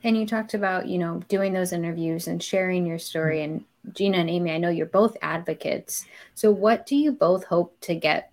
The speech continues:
from sharing your story? Amy, I know yours isn't, you know, related to the, the station club fire, but what, what do you hope to get from, from sharing your story?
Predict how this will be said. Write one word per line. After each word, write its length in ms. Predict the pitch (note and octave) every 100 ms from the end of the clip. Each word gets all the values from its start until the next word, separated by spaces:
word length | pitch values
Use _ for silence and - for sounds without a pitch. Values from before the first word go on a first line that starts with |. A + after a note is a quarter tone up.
| _
from 480 | - E3+ D3+ C#3+ -
sharing 400 | - D#3 D3+ D3
your 120 | D3
story? 420 | - D3 C3+ C3+
Amy, 380 | B2 F3 E3+ E3
I 60 |
know 160 | E3 F3
yours 280 | E3 E3 E3
isn't, 400 | E3 E3 D3+ - _ - -
you 120 | F3
know, 140 | E3+
related 480 | E3 F#3 A#3 A3+ G#3+
to 160 | - F3
the, 260 | E3 D#3+
the 120 | F3+ F3
station 680 | - F3+ - E3 D#3+ D#3 - _
club 280 | - F3 D#3
fire, 460 | - D#3 D#3 D#3 D#3+
but 300 | F3+ F3 -
what, 380 | E3+ F3+ G3+ G3 - _ _ _
what 160 | G3
do 100 | G3
you 80 | A#3+
hope 300 | F#3 F3 F3 _ -
to 100 | F3
get 280 | D#3+ - -
from, 400 | D3+ C#3 D3 F3
from 180 | - E3
sharing 320 | - - -
your 100 | D#3
story? 480 | E3+ - - A#2 E3+